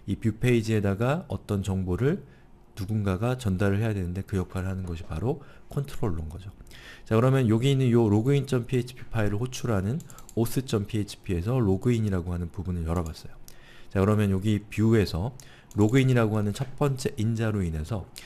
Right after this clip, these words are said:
뷰스 밑에 있는 로그인 점 피에이치피가 로드가 된 거잖아요. 바로 그 페이지가 로드될 때 그 페이지로 어떤 정보를 전달하고자 하면,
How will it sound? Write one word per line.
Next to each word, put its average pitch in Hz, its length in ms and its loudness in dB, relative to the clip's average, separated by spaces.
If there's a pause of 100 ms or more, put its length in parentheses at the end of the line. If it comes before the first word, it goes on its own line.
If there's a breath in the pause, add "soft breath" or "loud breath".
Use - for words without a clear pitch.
(260 loud breath)
뷰스 120 300 2
밑에 117 300 0
있는 104 180 0
로그인 101 360 2
점 101 160 -2
피에이치피가 98 540 -4
로드가 95 320 0
된 87 180 -4
거잖아요. 80 460 -2 (420 loud breath)
바로 101 180 0
그 98 100 0
페이지가 139 520 2
로드될 110 540 2
때 82 200 -2 (440 loud breath)
그 110 60 0
페이지로 131 520 4
어떤 113 280 0
정보를 107 420 6
전달하고자 92 680 0
하면, 107 280 -2